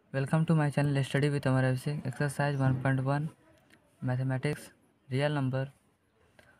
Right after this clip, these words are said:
question four है, part four है। चलते हैं हम शुरू करते हैं। तो Euclid विभाजन प्रमेय का प्रयोग करके दर्शाइए कि किसी धनात्मक पूर्णांक का वक्र किसी पूर्णांक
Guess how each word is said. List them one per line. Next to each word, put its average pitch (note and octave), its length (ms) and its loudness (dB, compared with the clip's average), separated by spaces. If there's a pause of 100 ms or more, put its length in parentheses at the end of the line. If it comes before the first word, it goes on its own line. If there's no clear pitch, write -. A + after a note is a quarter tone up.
(320)
question C3+ 400 -4
four D3 280 -2
है, D3+ 60 2 (100)
part B2 160 -4
four C#3 240 -4
है। D#3 140 0 (240)
चलते C3 200 -4
हैं C3+ 80 0
हम C3 60 -2
शुरू B2 200 -6
करते - 260 -16
हैं। A#2 80 -6
तो A#2+ 80 -4
Euclid C3+ 420 0
विभाजन D3+ 320 0
प्रमेय C#3 320 -2
का D3+ 180 2 (100)
प्रयोग C#3 360 -4
करके C3+ 280 -2
दर्शाइए C#3 560 0
कि C3 80 -4
किसी C3+ 260 -6
धनात्मक C#3 680 0 (600)
पूर्णांक C#3+ 540 -2 (140)
का C3 380 -2 (100)
वक्र A#2+ 420 -2 (1200)
किसी D#3+ 480 -2 (420)
पूर्णांक C3+ 600 -2